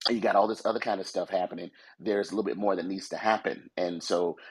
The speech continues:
you know, hopefully you have people in your, in your house that can help with that or know what to do. Let me tell you something. It was so funny. My wife was in the corner one day. We were having, it was prayer service. We were having a prayer service, and this young lady comes in, and I could see the spirit of depression on her.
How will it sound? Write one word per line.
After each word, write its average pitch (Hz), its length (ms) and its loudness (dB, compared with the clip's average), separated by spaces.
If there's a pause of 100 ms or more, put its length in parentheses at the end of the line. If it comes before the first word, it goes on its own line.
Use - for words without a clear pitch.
(120)
you 101 120 -2
know, 92 180 4
hopefully 110 420 4
you 92 120 -2
have 95 200 0
people 95 280 -4
in 90 120 -4
your, 85 160 -2
in 95 180 4
your 87 120 0
house 95 440 6
that 90 220 2 (300)
can 85 160 -2
help - 320 4
with 104 140 0
that 104 240 6
or 90 80 -2
know 90 140 -4
what 90 200 -2
to 95 80 -8
do. 101 280 -4 (280)
Let - 80 2
me 143 80 4
tell 131 160 4
you 120 100 2
something. 90 300 0
It 92 80 0
was 104 140 -2
so 110 120 2
funny. 101 380 0
My 107 140 6
wife 104 360 6 (100)
was 87 280 -4
in 95 140 -4
the 98 60 -10
corner 101 360 -2
one 87 220 -8
day. 85 220 -8 (260)
We 117 80 -2
were 98 140 2
having, 95 240 4
it - 60 -6
was 98 180 -2
prayer 139 280 2
service. 71 260 -2
We 98 80 -2
were 95 100 0
having 90 160 2
a 82 40 -6
prayer 101 300 0 (140)
service, 85 400 -4 (280)
and 92 440 0
this 95 140 -6
young 98 160 -2
lady 92 160 -2
comes 95 280 0
in, 95 240 0
and 87 100 0
I 90 80 4
could - 180 -12
see 113 160 -2
the 92 80 -6
spirit 95 280 0
of 82 80 -16
depression 92 500 0
on 92 220 4
her. 92 260 -2